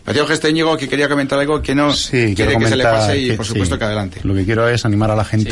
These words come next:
Speaker 1: Sí.
Speaker 2: a todos los oyentes, a, a todo el público que pueda asistir. Aparte de que una grada llena es precioso jugar, estar en una grada animada es muy bonito, pero, pero verla desde el campo es precioso.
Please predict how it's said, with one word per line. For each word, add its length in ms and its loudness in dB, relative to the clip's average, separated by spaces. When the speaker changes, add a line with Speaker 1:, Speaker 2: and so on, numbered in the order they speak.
Speaker 1:
Sí. 40 2
Speaker 2:
a 540 2
todos 160 0
los 140 0
oyentes, 520 0
a, 720 -2
a 120 -8
todo 140 -2
el 60 -2
público 340 -2
que 80 -2
pueda 260 0
asistir. 580 -2
Aparte 380 -2
de 140 0
que 920 0
una 420 0
grada 260 0
llena 260 0
es 160 -6
precioso 460 -4
jugar, 420 -2
estar 180 -6
en 80 -4
una 140 -2
grada 300 0
animada 360 0
es 80 -4
muy 100 0
bonito, 340 0
pero, 440 -2
pero 220 -2
verla 240 0
desde 180 0
el 60 -2
campo 280 -2
es 80 -2
precioso. 560 -2